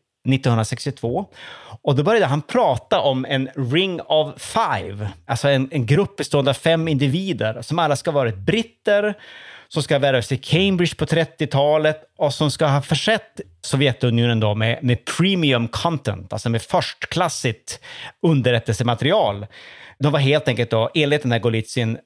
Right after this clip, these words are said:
Sovjetunionens viktigaste agenter i väst. I alla fall de viktigaste agenterna i, i, i Storbritannien.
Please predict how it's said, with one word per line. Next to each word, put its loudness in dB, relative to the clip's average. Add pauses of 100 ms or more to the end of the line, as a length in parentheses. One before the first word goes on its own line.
(100)
Sovjetunionens 0
viktigaste -2
agenter -2
i -2
väst. -4
I -14
alla 0
fall 0
de 4
viktigaste -2
agenterna -2
i, -4 (220)
i, -4
i 0
Storbritannien. -4